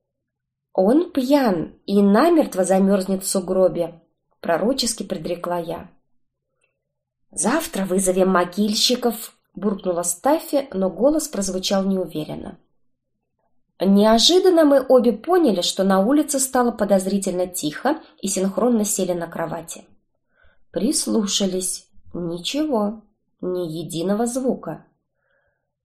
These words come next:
Неожиданно в тишине что-то тренькнуло. Я вздрогнула и нешуточно напряглась. "Он же не пытается расколотить витрину?"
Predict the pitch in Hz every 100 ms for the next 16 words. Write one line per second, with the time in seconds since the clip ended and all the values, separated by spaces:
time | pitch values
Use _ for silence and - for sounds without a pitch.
0 | _ _ 170 170 160 160 165 - 311 302
1 | 262 254 214 202 202 202 - 202 196 -
2 | - 202 294 320 202 180 165 - - _
3 | _ _ - 185 190 185 - - 254 320
4 | 294 247 - 190 185 - 196 185 175 170
5 | 170 170 190 165 - - _ _ _ _
6 | _ _ _ _ _ _ _ _ _ -
7 | 214 240 240 240 233 233 240 - 453 453
8 | - 208 202 - 208 208 208 196 175 202
9 | 196 185 185 180 -